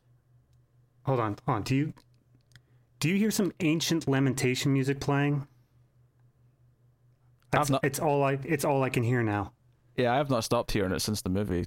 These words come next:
Speaker 2: finished, to be honest. Uh, <laughs> watched it on Thursday night. <laughs> I still hear that lamentation music. Oh, dear. In fact, most of the memes I've seen about the movie have been about that, that part of the soundtrack, but
Speaker 1: Yeah, it's,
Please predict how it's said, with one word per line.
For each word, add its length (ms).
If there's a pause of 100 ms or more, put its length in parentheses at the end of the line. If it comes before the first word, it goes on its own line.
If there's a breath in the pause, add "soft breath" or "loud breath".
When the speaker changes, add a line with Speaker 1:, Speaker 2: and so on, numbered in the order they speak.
(160)
Speaker 2:
finished, 500
to 100
be 100
honest. 340
Uh, 320
<laughs> 460
watched 300
it 20
on 160
Thursday 380
night. 360
<laughs> 200
I 80
still 320
hear 140
that 180 (540 loud breath)
lamentation 680
music. 360 (560 soft breath)
Oh, 380
dear. 360 (100)
In 40
fact, 200
most 180
of 80
the 80
memes 240
I've 80
seen 140
about 220
the 60
movie 300
have 100
been 120
about 260
that, 300
that 180
part 240
of 60
the 80
soundtrack, 680
but 280
Speaker 1:
Yeah, 500 (260)
it's, 320